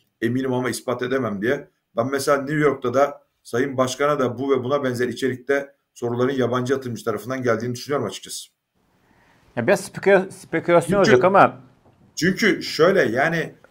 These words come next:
Speaker 1: Türkiye maalesef, sözünüzü kesme, affedersiniz.
Speaker 2: Estağfurullah, estağfurullah,
Speaker 1: Tür-,
Speaker 2: estağfurullah.
Speaker 1: Türkiye Naci Ağbal döneminde yabancı yatırımcı ile arasındaki güven ilişkisini öylesine zedeledi,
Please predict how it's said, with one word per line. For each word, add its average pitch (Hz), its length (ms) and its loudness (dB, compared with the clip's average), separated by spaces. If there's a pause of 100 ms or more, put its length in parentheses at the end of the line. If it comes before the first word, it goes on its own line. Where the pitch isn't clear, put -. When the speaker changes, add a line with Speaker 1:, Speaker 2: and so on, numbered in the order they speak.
(120)
Speaker 1:
Türkiye 151 380 -2
maalesef, 135 520 -2
sözünüzü 139 400 -2
kesme, 123 260 -6
affedersiniz. 113 340 -2
Speaker 2:
Estağfurullah, - 320 0
estağfurullah, 95 280 -10
Speaker 1:
Tür-, - 120 -4
Speaker 2:
estağfurullah. - 280 -16
Speaker 1:
Türkiye 147 600 -2 (340)
Naci 123 440 -2
Ağbal 147 500 2 (240)
döneminde 113 680 -4 (240)
yabancı 123 460 -2
yatırımcı 143 420 -4
ile 147 100 0
arasındaki 123 680 -4
güven 120 220 -4
ilişkisini 120 560 -8
öylesine 131 460 -2
zedeledi, 113 680 -2